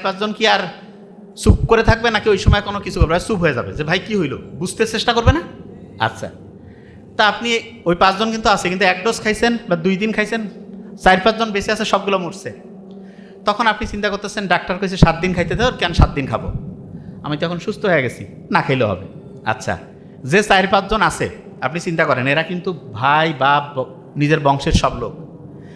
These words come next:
আপনার বংশের যদি সবাইকে মারি ফেলায়, দুই চারজন যদি বাঁচেন,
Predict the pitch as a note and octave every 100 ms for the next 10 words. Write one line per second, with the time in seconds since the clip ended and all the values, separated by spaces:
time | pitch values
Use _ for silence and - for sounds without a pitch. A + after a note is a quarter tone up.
0 | - C#3 F#3 F3+ E3 E3+ E3 G3 F#3+ F#3+
1 | G3 F#3 - E3 E3 F3 F3 D3+ D3+ B2+
2 | F#2+ - - - - - - D3 E3+ E3+
3 | F#3 F#3+ F#3+ D#3 C#3 D3+